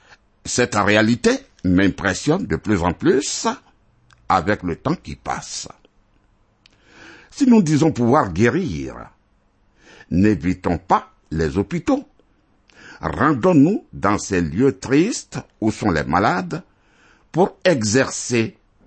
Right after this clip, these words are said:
ce ministère, ce don que nous disons avoir reçu de Dieu. Quand il était ici-bas, il se rendait dans les lieux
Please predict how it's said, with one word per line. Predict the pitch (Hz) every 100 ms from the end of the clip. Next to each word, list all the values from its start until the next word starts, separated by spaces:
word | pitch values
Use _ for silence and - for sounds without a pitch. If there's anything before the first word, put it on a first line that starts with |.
| -
ce | - 151
ministère, | 127 110 120 101 - 127 -
ce | 113
don | 101 78 135 - _ _ _ _
que | 117
nous | 107
disons | 90 92 107 131 - -
avoir | 92 82 104 113 95 - -
reçu | 87 98 - 98
de | 78
Dieu. | 78 - 58 - _ _ _ _ _ _ _ _ _ _ - - -
Quand | 151 151
il | 196
était | 175 214 - -
ici-bas, | 117 - 90 65 80 90 _ _ _ _ _ _ _ - -
il | 117 110
se | 117
rendait | 98 98 95 139
dans | 135 98
les | 87
lieux | 78 76 120 226